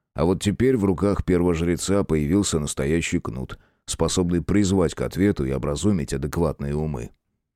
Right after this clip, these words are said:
Я кивнул. «Добро должно быть с кулаками».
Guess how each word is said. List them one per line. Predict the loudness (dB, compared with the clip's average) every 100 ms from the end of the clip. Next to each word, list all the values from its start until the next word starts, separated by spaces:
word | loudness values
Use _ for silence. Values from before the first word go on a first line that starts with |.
| -8
Я | -2 0 2
кивнул. | 0 2 0 -2 -8 _ _ _ -4
«Добро | 0 2 4 4 4
должно | 2 2 2 2 2
быть | 2
с | 0
кулаками». | 2 4 4 0 -2 -4